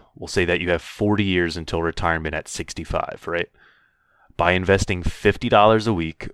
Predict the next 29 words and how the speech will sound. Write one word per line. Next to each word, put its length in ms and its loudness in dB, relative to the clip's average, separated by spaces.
or 220 0
two 260 -2
hundred 200 2
dollars 300 6
a 40 -2
month 440 -4
and 180 -6
keeping 400 -2
that 180 4
strategy 680 4
until 360 -2
retirement, 640 2
how 260 -2
much 220 -2
money 220 0
do 100 -6
you 80 -4
think 240 -8
you 60 -12
could 140 -10
have? 340 -10
So 160 -2
we're 140 2
gonna 220 2
assume 640 2
an 240 -4
average 480 2
annual 380 0
return, 600 -4